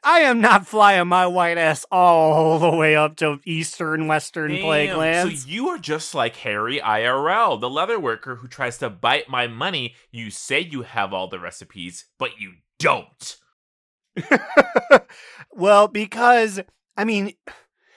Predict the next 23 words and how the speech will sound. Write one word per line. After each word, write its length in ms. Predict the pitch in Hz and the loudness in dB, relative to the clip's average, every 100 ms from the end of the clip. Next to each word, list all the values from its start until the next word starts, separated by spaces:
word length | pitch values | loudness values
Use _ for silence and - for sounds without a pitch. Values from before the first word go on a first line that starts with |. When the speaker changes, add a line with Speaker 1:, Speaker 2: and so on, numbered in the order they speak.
| _ - | _ -4
Speaker 1:
when 200 | 214 233 | 0 0
you're 160 | 254 | -2
doing 280 | 233 277 285 | -2 -2 0
the 100 | 262 | 0
roulette, 520 | 247 226 196 160 147 | 0 0 2 2 0
sure, 360 | - 226 220 214 | -6 -2 0 0
you 160 | 202 | -4
can 200 | 190 175 | -4 -6
set 320 | 165 - 165 160 | -6 -2 -2 2
Dalaran 500 | 151 160 160 151 147 | 2 2 0 -2 -4
Crater, 320 | 156 151 143 | -6 -4 -4
and 100 | 165 | -6
people 220 | 220 220 | -6 -4
go, 160 | 220 240 | -2 -2
"Oh, 380 | 330 370 359 302 269 | 2 2 2 -2 -2
no, 340 | 381 392 320 | 2 2 0
I'm 60 | 277 | -2
gonna 180 | 320 | -2
follow 420 | 269 311 339 349 339 | -2 0 0 0 0
my 180 | 311 | -2
death. 400 | 294 330 339 277 | -2 0 0 0
This 200 | 381 370 | -6 -8
stinks." 800 | - - - 381 311 277 - - | -8 -14 -8 -6 -6 -8 -14 -20